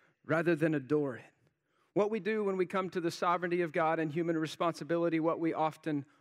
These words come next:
also do is we ponder it, but we don't give him praise, that he's beyond us, that he's infinite. What we often do is we scrutinize and we pick positions based on our logic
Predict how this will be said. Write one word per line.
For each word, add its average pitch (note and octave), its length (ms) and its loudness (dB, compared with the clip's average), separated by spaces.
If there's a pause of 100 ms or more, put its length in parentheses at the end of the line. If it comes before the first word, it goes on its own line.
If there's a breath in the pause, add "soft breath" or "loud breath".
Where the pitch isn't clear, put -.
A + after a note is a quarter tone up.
(140 soft breath)
also D#3 540 0 (500)
do C3+ 320 -6 (1040)
is C3 120 -8
we E3+ 100 2
ponder F#3+ 500 0
it, C3 240 -6
but C#3+ 160 -8
we C#3+ 80 -6
don't D#3+ 280 -6
give D#3 140 -4
him D3 180 -4
praise, C3 720 -8 (380)
that D3+ 100 0
he's D#3 200 -4
beyond D#3+ 640 -2
us, A#2+ 300 -16
that C3+ 100 -4
he's C3+ 220 -8 (220 soft breath)
infinite. D#3 560 -4 (280 soft breath)
What F#3+ 180 2
we F3+ 140 4
often F3+ 460 0
do E3+ 320 2
is C#3 140 -2
we C#3 340 -2
scrutinize C3+ 1080 -2 (680)
and D3+ 100 0
we D#3 100 4
pick - 380 2
positions D#3 680 0
based E3 500 -2
on E3 100 -2
our D3+ 120 -2
logic C#3+ 600 -4